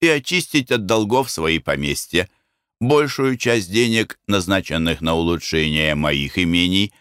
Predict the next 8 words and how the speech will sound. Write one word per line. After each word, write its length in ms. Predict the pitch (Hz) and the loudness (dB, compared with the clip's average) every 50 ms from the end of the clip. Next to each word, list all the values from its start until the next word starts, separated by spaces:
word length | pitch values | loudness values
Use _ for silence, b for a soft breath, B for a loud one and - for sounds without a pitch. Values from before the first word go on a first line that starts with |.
| b b b _ _ | b b b _ _
агент 480 | - 123 110 95 95 107 120 139 123 - | 0 0 0 2 2 0 0 0 -2 -2
мой 200 | 143 143 147 151 | -2 0 0 0
занимал 580 | 127 156 151 156 156 156 147 127 120 127 127 | 0 -2 0 0 0 0 2 2 2 2 0
у 60 | 147 151 | -2 -4
старика 800 | - - - 139 135 151 143 - - 92 92 95 98 104 90 - | -4 -4 -2 0 0 0 -2 0 0 0 2 2 2 0 -2 -4
с 80 | 95 107 | -4 -2
большими 480 | 113 110 107 95 - 95 90 90 92 | 0 0 0 -2 -2 -2 0 0 -2
процентами. 840 | 92 - 101 101 95 - - 78 73 67 64 - 80 78 80 76 - | -2 0 -2 -2 -2 -2 -2 -4 -4 -2 -4 -2 -2 0 0 -2 -4